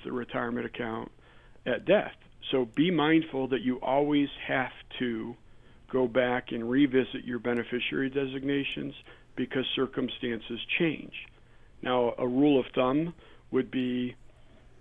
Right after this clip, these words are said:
uh, you know, when we, when we go on to daylight savings time where we set our clocks forward, uh, or move our clocks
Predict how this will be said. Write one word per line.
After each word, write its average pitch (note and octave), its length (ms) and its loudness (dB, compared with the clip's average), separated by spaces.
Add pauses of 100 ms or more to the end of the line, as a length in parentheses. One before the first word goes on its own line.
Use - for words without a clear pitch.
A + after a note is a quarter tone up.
uh, A#2 360 -6
you C#3 140 4
know, C#3 80 8
when C3+ 200 6
we, B2 260 2
when B2+ 200 -2
we B2+ 120 -2
go C#3 160 4
on C3+ 100 4
to B2 80 2
daylight C3 400 4 (100)
savings B2+ 440 0
time C3 280 -4
where A#2+ 100 -2
we A#2 200 -2
set C3+ 80 0
our B2 120 2
clocks B2+ 320 -2 (100)
forward, B2+ 520 0 (400)
uh, A#2 440 -8 (160)
or B2+ 160 4
move B2 220 6
our A#2+ 120 2
clocks B2 320 -4